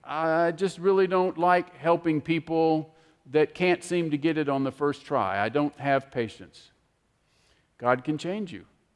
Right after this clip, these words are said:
God can change me. He does change me. He can change our will. He can change our desire. Somebody comes up to me and said, "Well, I would like to want Jesus, but I just don't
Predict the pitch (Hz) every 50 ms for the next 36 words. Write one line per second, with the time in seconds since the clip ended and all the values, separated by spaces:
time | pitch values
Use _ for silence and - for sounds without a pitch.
0 | _ _ _ _ _ _ _ _ _ _ _ _ _ _ _ _ _ - 120 127
1 | 139 139 - 151 147 139 156 160 160 156 135 135 156 185 190 165 107 92 - -
2 | _ - 127 131 123 165 180 190 196 180 - - - 147 135 123 110 101 104 104
3 | 98 92 85 87 _ _ _ _ _ _ _ _ _ _ _ _ _ _ - 165
4 | 170 165 170 165 156 - 170 165 165 156 143 143 - 143 147 147 143 143 139 139
5 | 170 208 220 165 110 82 92 104 - _ _ _ - 170 170 185 180 165 - 165
6 | 165 165 165 147 160 156 156 156 147 151 147 202 233 233 160 127 120 - 170 165
7 | 160 156 147 165 160 151 156 143 - 160 165 165 160 147 - 156 143 147 170 175
8 | 185 175 - - _ _ _ _ _ _ _ _ _ _ - 151 156 156 160 156
9 | 139 143 143 156 160 190 254 294 269 214 - - - - - - - - 156 151
10 | 143 143 143 139 135 123 110 120 131 135 131 127 147 180 185 - - - - -
11 | _ _ _ _ _ _ _ _ _ _ _ _ - 135 151 165 170 175 170 170
12 | 208 196 202 160 165 226 262 285 247 -